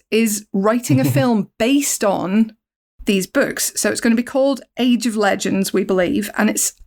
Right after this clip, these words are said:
Speaker 1: a sort of prequel to the books. So the idea in the books is that thousands of years before, there was a time called the Age of Legends where lots of cool stuff was done with, like, magic and science combined. And then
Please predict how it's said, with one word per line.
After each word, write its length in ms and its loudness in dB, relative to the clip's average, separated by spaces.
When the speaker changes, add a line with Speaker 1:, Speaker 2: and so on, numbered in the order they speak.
Speaker 1:
a 40 -2
sort 220 2
of 60 -6
prequel 720 -2
to 100 -4
the 80 0
books. 260 -2
So 80 -2
the 120 2
idea 160 0
in 80 2
the 40 2
books 460 -4
is 100 -2
that 200 -2
thousands 360 2
of 100 -4
years 220 0
before, 260 0
there 100 2
was 120 0
a 40 -4
time 320 0
called 160 -2
the 100 -2
Age 180 0
of 80 -4
Legends 400 0
where 100 2
lots 300 0
of 80 -6
cool 200 0
stuff 280 -4
was 80 -2
done 220 2
with, 140 -2
like, 140 -2
magic 340 0
and 120 0
science 320 -2
combined. 520 -2
And 180 0
then 320 -2